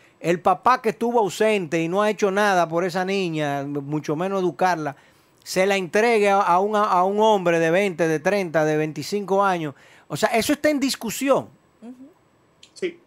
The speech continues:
Speaker 2: Sí.
Speaker 3: eso está en discusión. Eso está en discusión. Hay, eh,
Speaker 1: Este país hay que cerrarlo.
Speaker 3: eh, hay otro proyecto de ley que se acaba de presentar, que acaba de presentar un diputado, eh, que busca modificar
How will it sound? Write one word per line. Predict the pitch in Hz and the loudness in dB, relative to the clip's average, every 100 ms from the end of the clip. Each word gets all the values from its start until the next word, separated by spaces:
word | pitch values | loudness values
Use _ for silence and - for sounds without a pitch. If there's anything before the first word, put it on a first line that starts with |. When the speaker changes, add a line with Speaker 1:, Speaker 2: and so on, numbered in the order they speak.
| _ _ | _ _
Speaker 2:
Sí. | - 269 381 208 | -16 -16 -12 -8
Speaker 3:
eso | 190 202 | -8 -8
está | 160 | -10
en | |
discusión. | 139 117 - - _ _ _ _ _ _ _ _ - | -14 -16 -16 -18 _ _ _ _ _ _ _ _ -6
Eso | 208 220 | -4 -4
está | 220 | -2
en | 214 | -2
discusión. | 208 202 262 285 277 - - - _ 220 | -2 -4 0 -2 -2 -16 -20 -20 _ -2
Hay, | 220 269 277 - | 0 -2 -6 -10
eh, | 202 196 190 185 | -10 -8 -10 -8
Speaker 1:
Este | 156 | -8
país | 160 151 | -4 -2
hay | 151 | -2
que | 143 | -6
cerrarlo. | 127 117 107 98 101 92 78 - _ _ - - - _ _ _ - _ _ _ _ 202 | -10 -12 -12 -16 -20 -20 -20 -20 _ _ -18 -18 -18 _ _ _ -20 _ _ _ _ -10
Speaker 3:
eh, | 190 190 - | -8 -10 -10
hay | 208 262 277 | -8 -8 -6
otro | 214 226 214 | -8 -8 -10
proyecto | 233 214 214 233 214 | -14 -14 -14 -10 -10
de | |
ley | 214 269 | -8 -10
que | 240 | -12
se | - 165 | -18 -16
acaba | 185 196 214 | -10 -6 -6
de | 202 | -8
presentar, | 196 202 180 196 240 _ _ _ - | -14 -20 -16 -14 -16 _ _ _ -20
que | 156 | -18
acaba | 175 185 | -10 -8
de | 180 | -8
presentar | 180 165 180 | -14 -18 -16
un | 180 | -16
diputado, | 180 165 165 170 208 285 _ _ _ _ _ _ - | -16 -14 -10 -6 -6 -10 _ _ _ _ _ _ -10
eh, | 170 165 160 156 156 151 _ _ | -10 -8 -10 -10 -12 -16 _ _
que | 196 | -4
busca | 196 226 254 | -4 -4 -4
modificar | 269 220 208 202 226 220 233 | -4 -4 -8 -12 -8 -6 -6